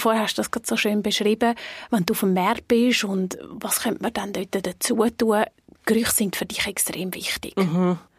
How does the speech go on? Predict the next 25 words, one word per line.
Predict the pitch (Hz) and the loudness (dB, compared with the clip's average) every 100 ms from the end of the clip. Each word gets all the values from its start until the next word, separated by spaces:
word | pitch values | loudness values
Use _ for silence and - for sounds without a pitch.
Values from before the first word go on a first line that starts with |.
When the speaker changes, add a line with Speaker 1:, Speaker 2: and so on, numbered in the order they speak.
| - - - | -20 -18 -2
Speaker 1:
Und | 226 - | 0 0
du, | - | -4
ich | - | -4
glaube, | - 202 | -4 0
du | 214 | 0
baust | 196 180 185 196 | 2 0 0 0
auch | 185 190 | -2 0
um | 190 | -2
das | 170 254 254 | 0 0 2
herum | 269 277 | 2 2
nachher | 269 294 | 0 -2
Welten. | 302 302 - - - 185 - _ | -2 -2 -6 -10 -12 -12 -16 _
Speaker 2:
Ja, | 180 175 180 | 0 2 4
mega. | 180 175 160 - - | 2 0 -4 -4 -4
Also | 175 185 | 0 2
ich | 180 - - - - - | 0 -4 -12 -16 -16 -18
finde, | - 208 185 185 185 180 | 0 2 6 6 4 2
Gerüche | 202 202 - - | 2 2 2 -2
können | - - 185 180 | -4 0 2 4
uns, | 185 185 185 - - - - - - - - - - - - 214 | 4 4 2 0 -8 -14 -16 -16 -16 -16 -18 -20 -20 -20 -8 -4
es | 175 | 0
wird | 208 - | 2 2
so | - 226 220 | 4 6 6
unterschätzt, | 214 202 185 208 220 190 | 6 4 2 2 0 2
weil | 185 185 | 4 4